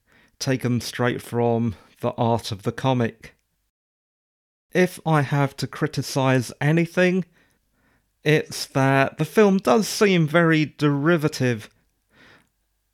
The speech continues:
of James Bond and the original Adam West Batman, which predate it by a few years.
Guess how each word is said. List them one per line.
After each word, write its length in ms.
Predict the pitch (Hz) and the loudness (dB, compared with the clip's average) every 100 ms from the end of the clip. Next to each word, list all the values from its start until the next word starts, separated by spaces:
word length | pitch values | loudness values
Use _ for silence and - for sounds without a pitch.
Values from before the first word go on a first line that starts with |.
| _ _ _ _ | _ _ _ _
of 640 | 151 135 131 131 131 113 139 _ _ _ _ _ _ | 2 4 4 4 2 -2 -16 _ _ _ _ _ _
James 480 | - 147 143 131 - | -2 2 2 0 0
Bond 520 | 131 131 131 131 123 - _ _ | 0 2 2 -2 -4 -12 _ _
and 640 | 117 123 123 123 120 110 _ _ _ _ _ _ _ _ _ _ _ _ _ - | -4 -2 0 0 -2 -4 _ _ _ _ _ _ _ _ _ _ _ _ _ -6
the 80 | 123 | -2
original 640 | 131 120 123 123 120 123 - - - | -2 -2 -2 -2 -2 -4 -8 -20 -14
Adam 280 | - 127 123 | -6 -2 0
West 340 | 123 113 - - | -2 -2 -8 -4
Batman, 600 | 139 - 139 147 160 160 | -4 -2 -2 0 0 -2
which 360 | - - - | -4 -6 -10
predate 720 | - 156 156 139 139 139 - | -8 -4 -2 0 0 0 0
it 260 | 147 - - - | -4 -6 -14 -6
by 280 | 123 123 | -2 0
a 140 | 123 - | -2 -4
few 260 | - 156 151 | -8 -4 -2
years. 560 | 139 165 208 208 - | 2 2 2 0 -8